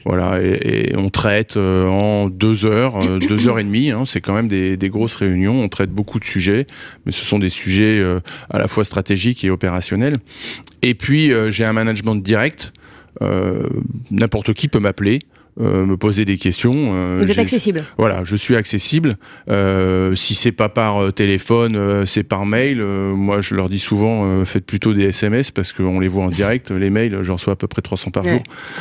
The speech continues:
Speaker 1: Donc, c'est un peu plus compliqué. Euh, moi, j'ai un management, euh, responsable.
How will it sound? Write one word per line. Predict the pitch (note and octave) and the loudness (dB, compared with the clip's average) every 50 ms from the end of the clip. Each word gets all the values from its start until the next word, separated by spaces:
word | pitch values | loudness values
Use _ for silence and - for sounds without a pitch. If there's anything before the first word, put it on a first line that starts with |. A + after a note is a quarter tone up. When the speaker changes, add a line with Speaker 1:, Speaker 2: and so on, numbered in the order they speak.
| - - - | -16 -4 -2
Speaker 1:
Donc, | G#2 G2 | -2 0
c'est | - - | 2 2
un | G#2 G2 | 2 2
peu | - G2+ | 0 0
plus | - - G#2+ | 0 0 -2
compliqué. | - G#2 F#2 - G2 - E3 F3 - - _ - - - - - - - - - - - | -2 -2 -4 -4 -2 0 0 0 0 -6 _ -20 -18 -16 -14 -14 -12 -12 -14 -14 -6 -2
Euh, | A#2+ A#2+ A2+ A2 A2+ A#2 A#2 - | 2 2 4 4 2 0 0 0
moi, | - C3 D3+ E3+ | 2 2 4 4
j'ai | D#3 C3 C#3 | 4 2 2
un | C3 B2+ | 2 4
management, | B2 B2+ B2+ C3 C3 B2 B2 C#3+ E3 F3 D3+ - - | 2 2 2 2 0 0 0 0 0 0 0 0 2
euh, | B2 A2 G#2+ G#2+ G#2+ G#2+ G#2 | 2 4 4 4 4 4 4
responsable. | G2+ D3 C#3 - D#3 C3+ - C3+ A2+ G2 F2 E2+ | 2 2 0 0 -4 0 0 0 0 -2 -6 -10